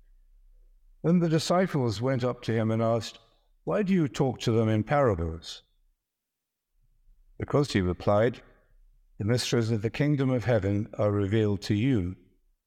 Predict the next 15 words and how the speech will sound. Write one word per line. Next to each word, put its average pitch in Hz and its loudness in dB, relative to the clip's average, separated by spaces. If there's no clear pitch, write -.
but 110 -6
they 123 2
are 120 2
not 135 0
revealed 135 0
to 131 -2
them. 87 -4
For - -2
anyone 123 2
who 113 2
has 117 0
will 123 0
be 110 2
given 90 2
more, 120 2